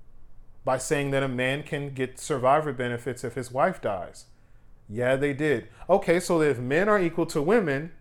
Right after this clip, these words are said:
then women are equal to men. Oh, shit. <laughs> Right, of course. So all other cases that were happening all over the country in lower courts that maybe no one even knew about,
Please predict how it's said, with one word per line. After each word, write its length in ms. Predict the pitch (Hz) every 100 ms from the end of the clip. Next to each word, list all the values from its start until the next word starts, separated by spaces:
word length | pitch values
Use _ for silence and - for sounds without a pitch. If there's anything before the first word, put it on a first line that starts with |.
| - - - -
then 320 | 147 170 139
women 280 | 147 139 147
are 120 | 151
equal 260 | 139 135 143
to 140 | 175
men. 340 | 190 185 104 - - - - - - 123
Oh, 180 | 123
shit. 420 | 117 - 139 113 - 151 -
<laughs> 600 | 214 - - 214 - - -
Right, 500 | 117 147 156 127 -
of 180 | 135 135
course. 520 | - 180 160 123 - - - -
So 300 | - 156 - -
all 360 | 165 208 220
other 300 | 185 196 196
cases 460 | 190 196 180 180 147
that 120 | 156
were 120 | 151
happening 420 | 151 147 156 147 131
all 300 | 143 160 170
over 180 | 160
the 80 | 156
country 400 | 151 151 143 147
in 160 | 120 113
lower 280 | 131 156 156
courts 400 | 160 147 143 - - - -
that 140 | 120
maybe 320 | 123 147 151
no 240 | 123 127 147
one 220 | 160 156
even 280 | 151 135 127
knew 180 | 156 151
about, 460 | 139 139 104 -